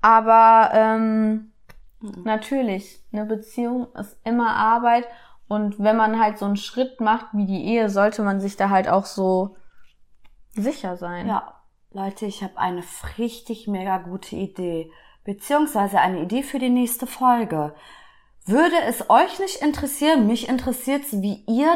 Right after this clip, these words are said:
Speaker 2: das, also du und dein Freund, sie sind, ihr seid jetzt auch mittlerweile wie viele Monate, glaub ich?
Speaker 1: Boah, wir sind jetzt,
Speaker 2: Vier?
Speaker 1: glaub ich, auch so bei den sechs Monaten fast.
Speaker 2: Ja, ne? Doch, sechs Monate. Wie, also ihr streitet euch doch auch,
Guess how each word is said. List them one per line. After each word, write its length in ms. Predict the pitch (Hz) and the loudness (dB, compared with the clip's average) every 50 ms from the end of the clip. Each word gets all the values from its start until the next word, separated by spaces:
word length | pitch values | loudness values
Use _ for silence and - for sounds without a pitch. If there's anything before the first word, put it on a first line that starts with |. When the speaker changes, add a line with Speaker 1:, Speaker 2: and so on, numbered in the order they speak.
| 339 | 2
Speaker 2:
das, 240 | 294 285 285 285 - | 2 -2 -2 -2 -2
also 200 | - 226 196 220 | -2 -2 0 -2
du 200 | 208 - 240 254 | -2 -2 -2 -2
und 240 | 247 - 226 214 202 | -2 -2 -2 -2 0
dein 160 | 190 175 175 | 0 0 -2
Freund, 480 | 175 - - - 202 196 233 277 302 294 | -2 -6 -4 -2 0 2 2 2 0 -2
sie 220 | 262 226 220 220 | -2 -4 -6 -4
sind, 240 | 202 196 226 214 214 | -4 -4 -6 -6 -6
ihr 180 | - 202 220 196 | -4 -6 -4 -2
seid 200 | 208 220 220 - | -2 -4 -4 -4
jetzt 120 | 196 - - | -8 -4 -2
auch 300 | 175 196 - - - - | -2 -2 -4 -8 -12 -10
mittlerweile 600 | 202 202 - 220 208 202 202 190 208 202 180 180 | -10 -6 -2 -2 0 0 0 0 0 -2 -4 -6
wie 160 | 190 220 240 | -6 -6 -6
viele 240 | 240 - 285 269 277 | -6 -6 -4 -2 -2
Monate, 560 | 269 269 277 285 285 285 285 285 - 294 285 | 0 0 0 0 0 0 -2 -4 -8 -10 -8
glaub 280 | 285 269 269 269 277 277 | -6 -4 -2 -2 -2 -4
ich? 200 | 285 285 - - - - - - - - - - | -6 -10 -12 -16 -20 -20 -20 -20 -20 -20 -10 -4
Speaker 1:
Boah, 220 | - 196 196 196 196 | 0 0 0 0 0
wir 80 | 196 | 0
sind 160 | 196 220 233 | 2 4 4
jetzt, 160 | 240 233 233 - | 4 4 2 4
Speaker 2:
Vier? 20 | |
Speaker 1:
glaub 180 | 226 220 220 233 | 4 4 4 4
ich, 140 | 233 - | 4 2
auch 100 | - 220 | 2 2
so 220 | 226 - 240 220 208 | 2 4 2 2 4
bei 120 | 214 208 208 | 4 4 4
den 160 | 208 214 214 | 2 2 2
sechs 280 | 208 208 208 - - | 2 2 0 0 0
Monaten 560 | - 220 220 226 254 285 294 285 - 294 285 285 | 0 0 2 2 2 0 0 0 -2 -2 -2 -2
fast. 640 | - - - - 208 220 208 190 180 175 170 175 | -2 0 2 4 6 6 6 6 4 4 2 -2
Speaker 2:
Ja, 60 | 180 202 | -4 -2
ne? 260 | 247 294 339 381 370 370 - | -2 -2 -2 -2 -4 -4 -4
Doch, 260 | 254 196 - - - | -4 -4 -4 -4 -8
sechs 320 | - - 247 247 - - | -4 -6 -6 -6 -6 -6
Monate. 680 | 262 262 262 240 214 190 185 - - 196 175 170 175 - - - - - - - | -4 -4 -2 -2 -4 -4 -6 -10 -12 -12 -12 -12 -12 -16 -20 -20 -20 -20 -20 -12
Wie, 560 | 175 175 240 285 330 349 359 359 359 359 - - | -6 -2 2 2 4 4 4 2 2 0 0 -2
also 200 | 233 214 226 - | -2 -2 -2 -6
ihr 160 | - 196 196 | -8 -8 -8
streitet 580 | - - - - 349 440 - - 311 214 - - | -6 -4 0 2 2 2 2 2 -2 -2 0 0
euch 220 | 190 185 185 - | 2 2 0 0
doch 180 | - 190 175 175 | -2 -2 -2 0
auch, 220 | 139 147 180 180 | 2 2 2 0